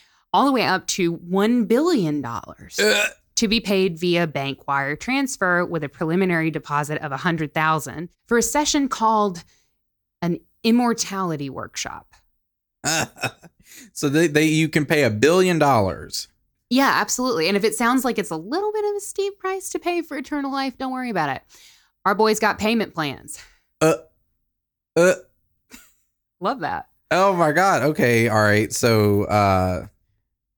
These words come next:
Speaker 2: huh. A billion dollars payment plan.
Speaker 1: Yeah.
Speaker 2: What does that payment plan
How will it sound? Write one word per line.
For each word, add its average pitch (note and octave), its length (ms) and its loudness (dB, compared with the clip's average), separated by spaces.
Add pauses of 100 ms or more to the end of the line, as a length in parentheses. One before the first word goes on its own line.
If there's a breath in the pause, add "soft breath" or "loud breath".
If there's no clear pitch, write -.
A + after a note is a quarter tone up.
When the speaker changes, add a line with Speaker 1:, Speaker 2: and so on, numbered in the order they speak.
Speaker 2:
huh. A2 280 2 (240)
A A2 60 -8
billion C#3 560 4
dollars F2+ 680 -2 (140)
payment A2 380 0
plan. E2 500 -6 (220)
Speaker 1:
Yeah. A3 280 -10 (440)
Speaker 2:
What A2 140 0
does A2 260 0
that G#2 300 -2
payment G2+ 400 -2
plan F2 500 -6